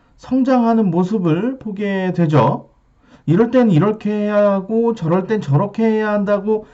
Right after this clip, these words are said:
가르치게 됩니다. 가치관과 생활 습관을 주입하게 되죠. 이런 생활 패턴의 변화가 시작되는 건 사춘기에 접어들면서부터예요. 자녀들도 자아를 갖게 되는 건데요.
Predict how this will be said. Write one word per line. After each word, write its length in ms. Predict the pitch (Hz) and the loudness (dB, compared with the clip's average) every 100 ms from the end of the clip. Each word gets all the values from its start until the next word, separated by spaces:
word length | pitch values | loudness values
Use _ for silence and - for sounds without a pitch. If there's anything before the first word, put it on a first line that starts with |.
| _ | _
가르치게 600 | - 131 190 220 214 196 | -4 0 0 0 -4 -4
됩니다. 500 | 165 151 143 113 90 - - _ - | -2 0 0 0 -4 -10 -20 _ -4
가치관과 1080 | 135 139 - 208 175 131 131 170 120 87 - _ _ _ | 0 2 0 -2 2 2 2 2 2 -2 -14 _ _ _
생활 360 | - 233 269 | -2 2 2
습관을 640 | 262 - - 226 143 87 - | 2 0 2 2 2 0 -6
주입하게 560 | - 190 - 185 165 | -4 -4 -2 -2 2
되죠. 380 | 127 113 92 - _ _ _ _ _ | 0 0 -6 -10 _ _ _ _ _
이런 320 | 131 220 269 | 4 4 4
생활 360 | 240 262 277 262 | 4 2 2 2
패턴의 640 | 247 - 175 170 202 135 | 0 -2 -2 0 0 -2
변화가 480 | - 120 185 247 240 | -2 2 4 6 4
시작되는 540 | 226 214 185 185 185 | 2 -4 -2 -2 0
건 360 | 151 107 170 - - _ _ | 0 0 -2 -4 -12 _ _
사춘기에 880 | - - 233 - 269 233 208 202 208 | -8 -6 -4 -2 0 0 0 -2 0
접어들면서부터예요. 1400 | 151 123 160 143 123 131 131 139 180 139 175 160 95 82 - _ _ _ _ | 0 2 2 2 2 4 2 0 -2 -2 0 2 0 -4 -16 _ _ _ _
자녀들도 720 | - 123 190 226 180 156 202 143 | -4 2 4 4 2 0 -2 -2
자아를 480 | - 110 131 220 | -4 -2 0 0
갖게 280 | 190 139 190 | 2 0 2
되는 280 | 143 135 135 | 2 4 4
건데요. 580 | 117 95 98 147 90 | 2 -2 -4 -4 -4